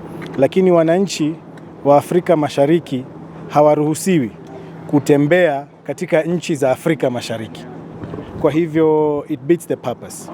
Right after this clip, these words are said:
Na ni jambo ambalo linatushangaza, kwani wana Afrika Mashariki ni wanasiasa peke yake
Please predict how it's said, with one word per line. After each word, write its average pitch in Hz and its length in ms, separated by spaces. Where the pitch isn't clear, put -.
Na 131 540
ni 139 120
jambo 160 420
ambalo 147 540
linatushangaza, 135 880
kwani 165 360
wana 139 260
Afrika 156 340
Mashariki 147 600
ni 139 320
wanasiasa 147 580
peke 151 220
yake 156 340